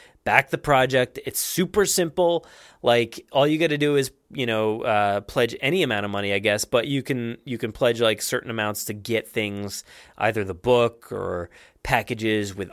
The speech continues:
artwork or, you know, any kind of stuff. Stickers, I think there was a sticker in there too or something. Um, so yeah, just do it. Head to the show notes, head to our article that's on the website,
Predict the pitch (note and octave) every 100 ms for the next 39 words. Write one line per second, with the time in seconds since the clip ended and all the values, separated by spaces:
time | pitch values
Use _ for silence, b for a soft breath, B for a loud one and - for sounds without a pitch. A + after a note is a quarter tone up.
0 | - C3+ - D3 C3+ C3 B2+ A#2+ - G#2+
1 | F#2+ F#2+ F#2 B2 A2+ G2+ C3+ C3 A2 F#2+
2 | F2+ G2 - - D#3 C#3+ C#3 C3 B2 B2
3 | A#2+ A#2 A2 G#2+ B2 - A#2+ A#2 A2+ A2
4 | A#2 A2 G#2+ B2 A2+ G#2+ - B B B
5 | - A2+ A2 A2 G#2+ G2+ - D#3 C#3 B2+
6 | - - - _ C3 G2 - _ - C3+
7 | F3 F#3 E3+ - C#3+ D3+ E3+ D#3 - C#3+
8 | C#3 C3 C3 - C3+ A#2 B2+ A#2 A2 A#2
9 | A2+ - A#2 A2+ A#2+ A2 G#2+ G#2 - A2+
10 | A2